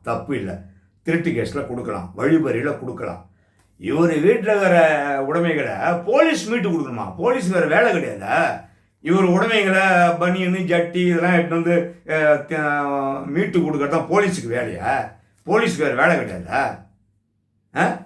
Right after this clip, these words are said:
உடைமைகளை மீட்டு கொடுக்கணுமா? இது, இது வேலையே கிடையாது, போலீஸோட வேலையே கிடையாது. இது, இது சிவில் கேஸ். இது நீ வந்திய அப்படியே பொ-, பொருளெல்லாம் எடுத்துன்னு வந்துட வேண்டியதானே? எதுக்கு நீ இப்போ வந்து போலீஸ்ல புகார் கொடுக்குற?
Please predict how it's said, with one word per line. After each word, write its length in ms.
உடைமைகளை 500
மீட்டு 240
கொடுக்கணுமா? 480
இது, 160
இது 200
வேலையே 400
கிடையாது, 360
போலீஸோட 440
வேலையே 280
கிடையாது. 400
இது, 100
இது 180
சிவில் 420
கேஸ். 280
இது 120
நீ 120
வந்திய 440
அப்படியே 300
பொ-, 240
பொருளெல்லாம் 400
எடுத்துன்னு 280
வந்துட 180
வேண்டியதானே? 440
எதுக்கு 280
நீ 120
இப்போ 160
வந்து 200
போலீஸ்ல 380
புகார் 320
கொடுக்குற? 260